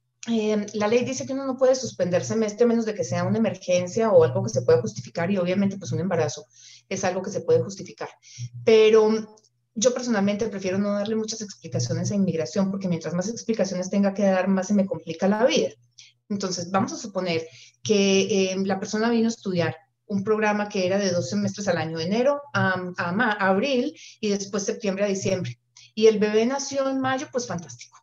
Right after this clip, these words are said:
No hay ningún problema porque, pues, estuvimos en el semestre de verano, que eran vacaciones y listo. Pero imagínense el escenario donde sean, eh, un fast track, que son tres semestres al año,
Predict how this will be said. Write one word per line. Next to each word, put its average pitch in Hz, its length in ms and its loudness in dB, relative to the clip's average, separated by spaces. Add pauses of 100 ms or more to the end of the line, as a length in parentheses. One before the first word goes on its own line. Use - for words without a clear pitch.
(180)
No 196 120 -2
hay 190 60 2
ningún 220 300 -2
problema 311 560 -2
porque, 196 280 -2
pues, - 360 -10
estuvimos 160 520 -8
en 208 80 -2
el 196 40 -4
semestre 180 380 -6
de 202 60 -4
verano, 285 360 -2
que - 80 -2
eran 190 180 -2
vacaciones 294 680 -6
y 170 60 -12
listo. - 260 -14 (640)
Pero 254 140 0
imagínense 320 560 -6
el 254 60 -2
escenario 226 460 0
donde 214 220 0
sean, 220 540 -2
eh, 202 320 2
un 208 280 -2
fast 240 280 4
track, 175 280 -2 (400)
que 196 120 -2
son 202 240 -2
tres 233 200 0
semestres 240 440 -2
al 185 120 0
año, 151 440 -4